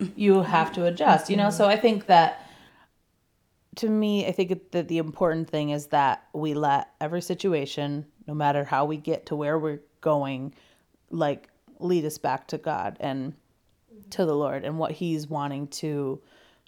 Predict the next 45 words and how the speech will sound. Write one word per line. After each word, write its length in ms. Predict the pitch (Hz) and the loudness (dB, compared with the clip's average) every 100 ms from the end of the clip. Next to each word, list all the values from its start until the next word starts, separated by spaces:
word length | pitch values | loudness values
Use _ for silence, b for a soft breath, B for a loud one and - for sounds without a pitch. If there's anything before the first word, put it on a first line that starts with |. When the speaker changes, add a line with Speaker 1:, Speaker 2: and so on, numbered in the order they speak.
| _ - | _ -14
Speaker 2:
to 80 | |
teach 340 | 190 - 151 - | -10 -8 -8 -4
us 300 | 98 147 - | -4 -6 -10
and 360 | 156 143 143 | -8 -6 -6
what 260 | 147 143 - | -4 -4 -6
we're 160 | 156 156 | -10 -10
supposed 240 | - 151 - | -8 -10 -6
to 60 | |
learn 340 | 139 113 117 - _ - | -6 -6 -10 -16 _ -16
in 160 | 143 135 | -12 -10
that, 240 | 104 - _ | -12 -14 _
you 100 | 180 | -4
know? 240 | 190 190 190 | -2 -2 -4
And 120 | - 180 | -2 2
Speaker 3:
Right. 80 | 170 | 4
Speaker 2:
so 180 | 170 | 6
whether 300 | 165 156 160 | 4 2 2
Speaker 3:
Yep. 100 | 165 | 2
Speaker 2:
you 80 | 160 | 0
get 140 | 151 139 | -4 -4
married 180 | 170 | -4
at 100 | 170 | -4
seventeen 600 | - 190 196 - 208 214 | -2 -2 -2 -4 -2 0
or 140 | 214 170 | 0 -2
forty-five, 800 | - - 165 190 180 170 123 - | -4 -6 -4 -2 2 2 2 -4
I 60 | - | -12
think 280 | - 139 - | -10 -10 -8
that 160 | 123 | -4
that's, 500 | 123 127 - - - b b b b b _ - | -2 -2 -4 -16 -18 b b b b b _ 0
that's 280 | 143 - - | 0 0 -8
the 100 | 131 | -8
goal, 400 | 123 - - - | -6 -8 -10 -4
or 240 | 160 139 | -4 -2
at 100 | 123 | -4
least 220 | - - | -6 -8
it 80 | 95 | -8
should 240 | - - - | -6 -8 -2
be, 240 | 480 160 - | -2 -2 -10
you 160 | 170 160 | -8 -2
know? 220 | 180 175 - | -2 -2 -4
<laughs> 140 | - | 4
Speaker 3:
Yes. 420 | 208 220 269 - 247 - 254 - - B B B B B - | 6 6 4 4 0 2 -4 -4 -10 B B B B B 0
Speaker 1:
Yeah, 140 | 185 | 2
I 80 | 190 | 4
mean, 520 | 208 196 160 - | 2 0 -4 -8